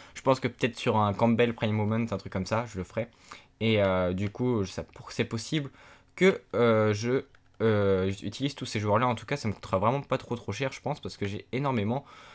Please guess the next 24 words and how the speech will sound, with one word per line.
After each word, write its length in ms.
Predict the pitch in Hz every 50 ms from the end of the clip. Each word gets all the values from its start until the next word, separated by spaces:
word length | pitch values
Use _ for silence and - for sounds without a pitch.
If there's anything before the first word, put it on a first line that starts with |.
| - - _ -
de 120 | 123 151 160
joueurs, 480 | 147 147 147 165 170 175 170 160 - - _ _ _ -
euh, 280 | 123 127 123 120 117 117
à 80 | 123
quatre-vingt-quatre 720 | - - 170 - - 156 143 - - 151 143 - _ - - _ _ -
et 160 | - 165 -
des 160 | - 120 120 117
boosts 360 | 113 123 135 - - - - -
en 100 | - 98
plus 220 | - - 110 101
de 60 | 98
ça. 300 | 92 - - 104 113 113 - -
Donc, 340 | - - 95 92 - - -
euh, 300 | 82 82 78 78 76 - - - -
c'est 200 | - - - 104
cool. 280 | - - 120 131 131
Et 40 | 110
puis, 140 | 101 - 92
j'ai 80 | 92 104
même 140 | 107 110
des 80 | 98 95
quatre-vingt-six, 500 | - - 95 - - 92 92 - - 107
des 140 | 95 98 87
quatre-vingt-sept. 580 | - 90 - - 85 87 - 104 104 - -